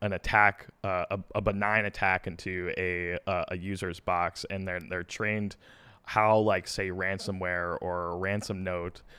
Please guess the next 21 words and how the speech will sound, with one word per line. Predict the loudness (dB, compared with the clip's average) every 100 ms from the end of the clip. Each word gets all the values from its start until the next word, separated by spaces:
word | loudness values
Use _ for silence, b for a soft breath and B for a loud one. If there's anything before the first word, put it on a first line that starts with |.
| b b -4
uh, | 0 0 0 -4
how | 2 6
you | 6 4 0
would | 0
deal | -4 -6
with | -6 -4
that, | -4 -2 -4 -6
and | -6 -4 -4
then | -6 -8 -4
provides | -2 0 0 0 -4
context | -6 -4 -4 -4 -4 -6 -8
and, | -8 -8 -10 -8
and, | -6 -8 -10 -16 -14
and | -12 -10 -4
news, | 0 0 0 -8 -10
news | -2 2 2 2
type | -2 -2
things | -6 -10 -8 -8
to | -6
basically, | -4 -6 -6 -8 -10 -16 b b b b b _
uh, | -2